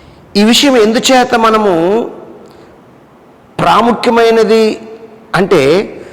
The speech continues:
దేవుడు విశ్వములో పరిస్థితులను, కార్యక్రమాలను ప్రధాన, ఏమండి, ప్రధానంగా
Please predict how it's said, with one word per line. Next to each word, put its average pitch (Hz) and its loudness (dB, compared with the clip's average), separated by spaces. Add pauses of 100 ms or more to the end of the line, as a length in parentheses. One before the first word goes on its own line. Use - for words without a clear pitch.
(220)
దేవుడు 240 2
విశ్వములో 196 0 (600)
పరిస్థితులను, 240 0
కార్యక్రమాలను 208 2
ప్రధాన, 196 0 (1040)
ఏమండి, 208 2 (560)
ప్రధానంగా 233 0